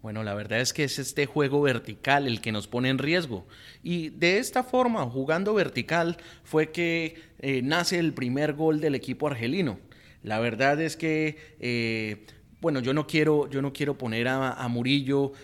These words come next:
en la palestra pública, pues, por un error, porque errores los tenemos todos. Sin embargo, eh, este fue uno de los cambios que impactó,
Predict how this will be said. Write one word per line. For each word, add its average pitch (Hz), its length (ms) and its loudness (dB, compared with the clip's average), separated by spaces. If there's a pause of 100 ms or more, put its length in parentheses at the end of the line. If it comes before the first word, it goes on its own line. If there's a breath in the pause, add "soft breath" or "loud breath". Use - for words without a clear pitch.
en 110 80 -4
la 104 160 -2
palestra 135 580 0
pública, 180 480 2
pues, 135 240 -2
por 139 160 -4
un 139 140 2
error, 135 400 2 (220 loud breath)
porque 151 260 -2
errores 160 360 4
los 147 140 4
tenemos 139 400 2
todos. 160 460 2 (220 loud breath)
Sin 139 240 -2
embargo, 160 720 2 (200 loud breath)
eh, 131 400 2
este 175 320 2
fue 165 220 2
uno 165 240 4
de 160 100 4
los 135 160 0
cambios 151 400 0
que 151 100 0
impactó, 139 880 0